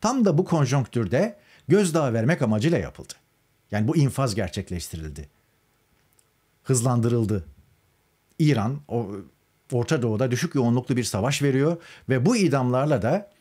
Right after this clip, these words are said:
hem kendi içindeki ayrılıkçılara ya da işte benzer bir şekilde, e, rejim söylemine uygun hareket etmeyenlere hem de dünyaya bir mesaj vermiş oldu.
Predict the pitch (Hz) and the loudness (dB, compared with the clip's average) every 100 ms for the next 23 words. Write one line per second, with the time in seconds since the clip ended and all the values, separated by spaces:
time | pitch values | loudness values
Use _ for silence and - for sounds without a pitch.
0 | _ _ _ _ - 190 196 165 165 180 | _ _ _ _ 0 2 2 2 2 2
1 | 156 127 113 151 190 - _ _ - 131 | 2 0 0 0 0 -4 _ _ -2 0
2 | 120 117 - 107 98 110 175 - _ _ | 0 0 -2 -2 0 -2 -4 -8 _ _
3 | 123 117 113 131 120 - 123 127 127 131 | 0 2 0 -2 -4 -2 -2 -2 -2 0
4 | 123 139 120 120 - 104 113 139 143 _ | 0 0 -2 -4 -4 -2 -2 -4 -10 _
5 | _ - _ - 113 113 110 107 - _ | _ -20 _ -6 -2 0 -2 -4 -12 _
6 | _ _ _ _ _ _ _ - 113 139 | _ _ _ _ _ _ _ -2 2 4
7 | 170 165 - 139 123 123 117 110 117 113 | 4 2 0 0 2 2 2 0 0 -4
8 | - - 120 110 123 127 - 92 87 101 | -10 -4 -2 0 -2 -2 -2 -2 -2 -2
9 | 151 139 165 127 160 120 135 101 104 127 | -2 0 2 0 0 0 0 0 0 -2
10 | 127 110 101 104 90 76 71 - - - | -4 -4 -4 -4 -8 -10 -14 -16 -16 -20